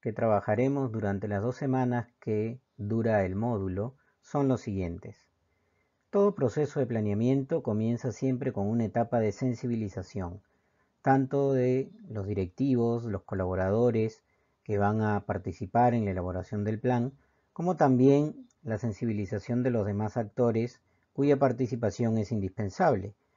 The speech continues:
estudiantes y padres de familia. En este sentido, la primera etapa sensibilizará sobre la necesidad de establecer un plan estratégico para la institución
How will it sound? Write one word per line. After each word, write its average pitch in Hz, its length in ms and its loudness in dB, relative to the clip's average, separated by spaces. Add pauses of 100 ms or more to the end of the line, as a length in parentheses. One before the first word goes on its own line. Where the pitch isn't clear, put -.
(160)
estudiantes 113 920 0
y 110 100 -4
padres 101 380 0
de 92 100 -4
familia. 98 560 -4 (1160)
En 131 160 2
este 135 240 0
sentido, 147 500 2
la 127 160 0
primera 107 300 0
etapa 123 520 2 (680)
sensibilizará 135 1040 4
sobre 160 300 -2
la 131 120 0
necesidad 117 680 2
de 131 200 2
establecer 107 640 -4
un 117 180 -2
plan 147 320 0
estratégico 110 880 -6
para 127 220 0
la 117 80 -2
institución 107 720 -6